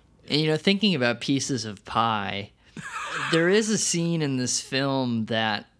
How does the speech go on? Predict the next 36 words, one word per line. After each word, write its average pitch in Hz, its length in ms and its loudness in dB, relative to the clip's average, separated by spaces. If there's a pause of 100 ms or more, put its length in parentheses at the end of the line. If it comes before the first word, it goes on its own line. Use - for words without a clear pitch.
(800)
I've 175 180 0
been 180 120 2
thinking 196 320 2
about 139 220 0
a 120 40 -2
lot. 123 280 0
I 147 80 0
mean, 160 100 0
I 165 60 0
only 139 120 0
watched 123 200 -2
the 117 60 -4
movie 110 240 -4
last 104 300 -4
night, 107 240 -4
but 110 100 -2
I'm 117 100 -2
still 117 180 -4
thinking 131 420 -4
about 107 260 -4
this 107 180 -2
scene. 120 560 -2 (640)
And 156 260 -2
that's 196 420 0
when 180 580 0 (220)
Jennifer 185 360 2
Jason 151 480 0
Leigh, 139 260 -2
Susan, 135 720 0
starts - 1040 -2 (480)
suspecting, 139 960 0
right, 123 340 2
that 113 300 0
he's 120 460 0
deceiving 117 640 0
her, - 280 -8